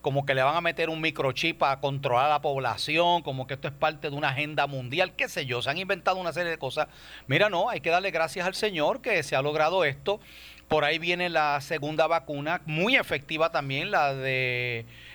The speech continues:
Moderna, que tiene más del noventa y cinco por ciento de efectividad. Eh, lo interesante de la vacuna de Pfizer, según he escuchado de los, ¿verdad?, de los especialistas en esto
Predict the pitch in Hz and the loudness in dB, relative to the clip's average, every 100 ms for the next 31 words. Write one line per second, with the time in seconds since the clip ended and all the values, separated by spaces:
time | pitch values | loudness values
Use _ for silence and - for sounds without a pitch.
0 | - 143 147 170 190 147 185 - - - | -2 2 6 4 2 -4 -6 -8 -20 -20
1 | - - - - - - 147 139 135 131 | -20 -20 -20 -20 -20 -2 2 2 2 0
2 | 120 143 143 165 156 170 165 151 147 139 | 0 2 2 2 0 0 -2 -2 -2 -6
3 | 117 139 208 254 - 147 120 147 165 160 | -8 -4 -6 -2 0 0 -2 -2 -2 0
4 | 143 131 127 131 135 160 143 - 147 117 | -2 0 0 0 -2 -2 -4 -6 -4 -2
5 | 113 117 - - - - - 135 131 156 | 0 -2 -4 -20 -20 -20 -4 -2 -2 0
6 | 156 151 147 139 170 190 240 233 214 190 | -2 2 0 2 -2 0 0 4 4 2
7 | 190 214 190 160 185 190 165 139 120 131 | 0 -2 0 0 2 0 -2 -8 -4 -4
8 | 131 160 165 185 180 170 165 151 139 131 | -2 -4 -4 0 2 2 0 0 0 0
9 | 123 120 - 139 131 135 - 117 143 143 | -4 -4 -2 -2 0 -2 -4 -4 -4 -4
10 | 160 160 160 - 127 | -4 -2 -4 -4 -10